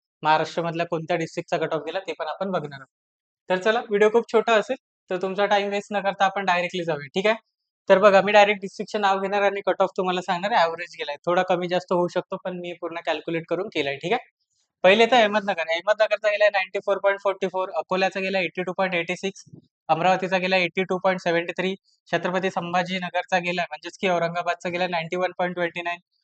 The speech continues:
बीडचा गेला नाईन्टी वन पॉइंट ट्वेंटी फाय, भंडाऱ्याचा गेला एटी सेव्हन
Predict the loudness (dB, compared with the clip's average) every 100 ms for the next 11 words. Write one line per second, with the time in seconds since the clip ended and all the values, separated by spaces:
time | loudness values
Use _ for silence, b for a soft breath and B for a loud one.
0 | _ _ -4 0 0 0 0 2 0 0
1 | -2 -4 -4 -4 -4 -4 -4 -4 -2 -2
2 | -4 _ _ _ _ 4 8 8 8 4
3 | 2 4 2 0 -2 2 4 4